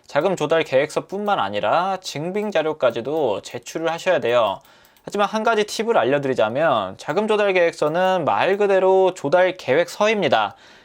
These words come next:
계획이 중간에 변경이 돼도 상관이 없어요. 증빙 자료 제출하기 번거로우신 분들은 그냥 전세 준다고 자금 조달 계획서를 일단 작성을 하셔도 됩니다.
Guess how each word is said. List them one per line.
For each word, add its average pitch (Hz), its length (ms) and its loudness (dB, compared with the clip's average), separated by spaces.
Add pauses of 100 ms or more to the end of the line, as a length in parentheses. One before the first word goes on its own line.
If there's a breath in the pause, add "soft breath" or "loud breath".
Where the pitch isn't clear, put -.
(160 loud breath)
계획이 208 500 2
중간에 190 500 2
변경이 175 400 0
돼도 165 180 2
상관이 208 420 -2
없어요. 120 580 2 (560 soft breath)
증빙 208 320 0
자료 226 220 2
제출하기 185 520 0
번거로우신 180 520 0
분들은 131 640 0
그냥 185 380 0
전세 180 420 0
준다고 160 640 2
자금 170 320 0
조달 165 260 4
계획서를 143 720 2
일단 165 460 2
작성을 143 440 -2
하셔도 160 360 0
됩니다. 123 600 -2